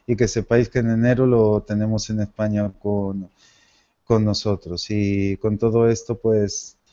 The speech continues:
despedir el encuentro. Muchas gracias, Cristian, por, eh,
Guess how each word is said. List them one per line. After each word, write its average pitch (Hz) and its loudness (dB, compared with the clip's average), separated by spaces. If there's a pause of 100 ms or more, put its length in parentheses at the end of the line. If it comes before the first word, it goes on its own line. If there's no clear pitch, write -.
(160)
despedir 113 2
el 110 4
encuentro. 143 0 (680)
Muchas 123 2
gracias, 120 4
Cristian, 117 0
por, 107 4
eh, 104 2